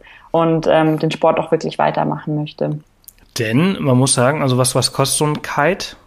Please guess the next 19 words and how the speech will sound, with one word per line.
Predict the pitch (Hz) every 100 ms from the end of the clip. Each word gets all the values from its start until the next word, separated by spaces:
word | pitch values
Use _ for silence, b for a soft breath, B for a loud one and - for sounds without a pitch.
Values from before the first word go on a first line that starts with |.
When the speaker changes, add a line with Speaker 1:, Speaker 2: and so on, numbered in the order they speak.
| _ _ - b b -
Speaker 2:
Oder | 127
was | 123
kostet | - 139 151
so |
eine, | 147
Speaker 1:
Also | 143
Speaker 2:
so | -
eine, | 139
so | 127
eine | -
Speaker 1:
Kite | 131
Speaker 2:
normale | 127 123 127 143 107
Ausrüstung? | 104 - - 123
Man | 139 110
braucht | 123 127
ja | 113
eigentlich | 131 151 147 143
immer | 131
so, | 123 113